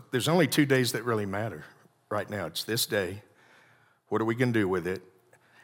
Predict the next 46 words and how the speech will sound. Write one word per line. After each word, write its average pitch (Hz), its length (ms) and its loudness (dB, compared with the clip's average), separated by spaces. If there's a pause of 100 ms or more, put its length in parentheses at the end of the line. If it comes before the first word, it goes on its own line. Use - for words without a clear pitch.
(100)
And 107 160 -2
that 104 180 0
day, 104 120 0
are 95 80 0
we 95 120 -4
gonna 95 160 -6
be 90 220 -8
ready, 78 280 -8
right? 98 280 -6 (1500)
And 117 140 -2
then 117 100 2
lastly, 117 480 4
if 107 140 2
you 107 80 -4
know 101 280 2
it 117 100 -2 (100)
and 92 140 -6
have 104 220 0
it, 110 120 -4
write 107 220 2
down 104 180 2
your 92 120 0
life 95 280 0
verse. - 360 -6 (760)
Mine 104 220 -2
is 98 100 -4
Proverbs 98 600 -2
three, 143 340 4
five, 123 280 0
and 110 140 -2
six. - 460 -6 (580)
"Trust - 300 2
in 165 80 0
the 156 80 2
Lord 127 260 6
with 101 240 -4
all 135 340 6
your 151 180 4
heart." 131 280 -2 (1200)
"And 120 200 0
lean 120 240 4
not 123 400 2
unto 120 320 -4
your 107 260 -2
own 117 200 0
understanding, 101 760 -4